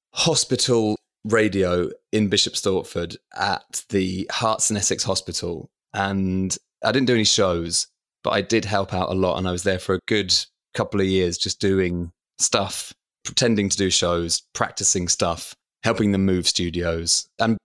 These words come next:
just be with the desk and have time to pretend and practice. And that was really helpful. And just talking to, there was a great guy called Steve who ran it at the time,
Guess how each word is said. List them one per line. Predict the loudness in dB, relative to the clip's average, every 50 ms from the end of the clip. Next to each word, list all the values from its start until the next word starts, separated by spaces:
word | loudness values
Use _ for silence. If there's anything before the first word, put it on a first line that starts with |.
| _ -2
just | -2 -2 0 2
be | 2 4 4 4 2 2
with | 2 0 0 0 -2
the | 0
desk | 0 0 0 2 2 0 0 -2 _ _ -4 -2
and | -2 0 0 0 -2 -2 -2 -4 -6 -6
have | -4 -4 -4 -4 -4 _ -6
time | -2 0 2 2 2 2 2 0 0 -2 -6 _ _ _ 0
to | 2 4 4 4 2 -2 _ _ _ -4
pretend | -2 0 2 4 4 4 4 2 2
and | -2 -4 -2
practice. | -4 -4 -2 0 0 2 2 2 2 0 0 -2 -4 _ -6
And | -4 0 0 2 2
that | 2 0 2
was | 0 -2 0
really | 2 2 2 2 2 2 0 0 -2 -6 _ _ _ -8
helpful. | -2 0 0 0 0 -2 -4 -2 -2 -2 0 0
And | 0 0
just | 0 0 -2 -2 _ _ _ -2
talking | 0 2 2 2 2 0 0 2
to, | 2 2 2 2 2 0 _ _ -20 -20 -20 -20 -20 -20 _ -4
there | -2
was | 0 0
a | -2
great | -4 -2 0 0 0 2
guy | 2 0 0 0
called | 0 -2 0 0
Steve | 0 2 2 0 0 0 -2 -4
who | -4 -4 -2
ran | 0 0 0 0 -2
it | -4 -4
at | -6 -4
the | -4
time, | -4 -2 -2 -2 -2 -2 -4 -8